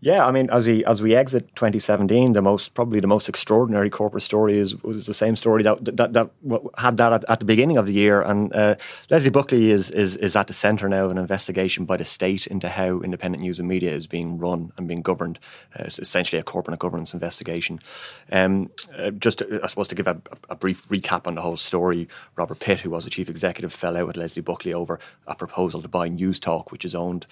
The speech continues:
by Dennis O'Brien, the main shareholder of Independent News and Media.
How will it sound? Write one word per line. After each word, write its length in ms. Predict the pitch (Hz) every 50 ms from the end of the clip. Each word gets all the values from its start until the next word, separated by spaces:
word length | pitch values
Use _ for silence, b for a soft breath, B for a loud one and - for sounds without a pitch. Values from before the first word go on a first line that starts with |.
| B B B B B
by 240 | - 85 85 80 80 - _
Dennis 240 | - 92 85 - 85
O'Brien, 520 | 85 85 104 110 113 113 120 117 117 - - _ _ _
the 60 | -
main 180 | - 85 85
shareholder 420 | - - 95 95 92 95 90 87 90
of 80 | 90
Independent 360 | 92 87 87 - 92 92 87 78
News 180 | 90 85 -
and 80 | 87 90
Media. 320 | 95 95 92 92 92 -